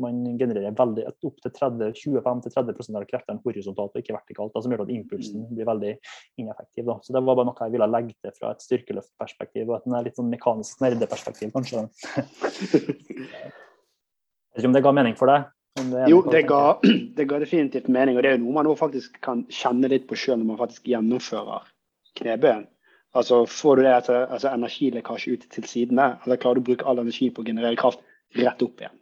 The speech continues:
Speaker 2: sånn som du ønsker? Jeg vet ikke om
Speaker 1: Eh,
Speaker 2: du, ja.
Speaker 1: ja. Jeg har en ting jeg vil snakke om. Og
Speaker 2: Hva
Speaker 1: det er
Speaker 2: kan jeg spørre deg om?
Speaker 1: muskelvekst i rumpa med smalt kontra bredt stand i knebøy.
Speaker 2: Ja.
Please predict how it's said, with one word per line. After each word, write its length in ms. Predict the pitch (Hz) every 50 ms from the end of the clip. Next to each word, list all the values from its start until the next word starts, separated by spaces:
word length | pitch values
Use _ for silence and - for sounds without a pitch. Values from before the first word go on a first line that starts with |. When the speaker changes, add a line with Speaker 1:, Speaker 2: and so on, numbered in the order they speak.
| _ _ _ _ _ _ _
Speaker 2:
sånn 200 | - - 131 113
som 100 | 107 113 110
du 40 | 107
ønsker? 300 | 107 - - - - - - _ _ _ _ _ _ _ _ _ _ _ _ _ - - - - - - - - 139
Jeg 140 | 147 156 190
vet 140 | 226 - -
ikke 80 | 202 190
om 20 |
Speaker 1:
Eh, 60 | 175
Speaker 2:
du, 400 | 196 214 220 208 196 185 185 - 160
ja. 120 | 165 170 - - _ _ _ _ _ _ _ _ _ _ _ _ _ _ _ _ _ _ _ _ _ _
Speaker 1:
ja. 100 | 107 - - - _ _ _ _ _ _ _ _ _ _ _ _ _ _ _ _ _ _ _ _ _ _ _ _ _ -
Jeg 180 | 117 110 104 113
har 180 | 117 113 110
en 80 | 107 107
ting 120 | - 113 107
jeg 80 | 101 98
vil 80 | -
snakke 260 | - 107 - - 107 98
om. 60 | 113 - _ _ _ _ _ _ _ -
Og 60 | 135
Speaker 2:
Hva 60 | 123
Speaker 1:
det 60 | 123 123
er 60 | 127
Speaker 2:
kan 80 | 127 123
jeg 80 | 117 -
spørre 140 | - 117 104
deg 80 | 104
om? 80 | 107 107
Speaker 1:
muskelvekst 220 | 110 110 - - 117
i 60 | 113 120
rumpa 380 | 120 117 110 - - 107 107 107
med 200 | 110 110 107 -
smalt 480 | - - 117 110 110 117 117 - - _
kontra 400 | - 110 107 104 - - 107 104
bredt 220 | 104 107 107 - _
stand 240 | - - 110 104 107
i 60 | 107
knebøy. 320 | 113 113 107 101 101 98 - _ _ _ _ _ _ _ _ _ - -
Speaker 2:
Ja. 160 | 135 170 -